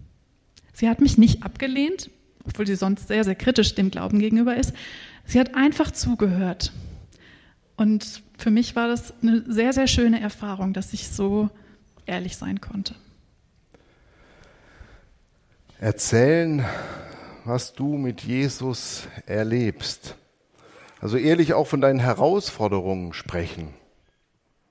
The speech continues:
Speaker 2: und wie der Glaube dir da hilft. Und das ist nicht einfach. Das ist vielleicht nicht mal hier in der Gemeinde einfach oder in der Kleingruppe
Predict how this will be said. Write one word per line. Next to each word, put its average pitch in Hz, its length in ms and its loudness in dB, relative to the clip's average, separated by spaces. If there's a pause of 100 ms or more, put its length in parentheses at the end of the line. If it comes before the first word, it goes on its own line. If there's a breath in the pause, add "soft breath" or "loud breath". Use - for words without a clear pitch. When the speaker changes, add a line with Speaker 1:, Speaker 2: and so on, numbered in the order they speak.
(140)
Speaker 2:
und 107 180 -12
wie 143 120 0
der 151 100 6
Glaube 139 420 4
dir 139 200 4
da 139 100 6
hilft. 135 420 4
Und 131 60 0
das 139 140 2
ist 147 120 4
nicht 185 200 4
einfach. 170 440 6 (180 loud breath)
Das 139 120 4
ist 160 120 4
vielleicht 160 260 6
nicht 139 120 0
mal 143 120 10
hier 180 200 8
in 214 60 6
der 165 100 6
Gemeinde 165 520 8
einfach 135 260 4
oder 135 180 4
in 135 60 4
der 135 100 8
Kleingruppe 123 600 4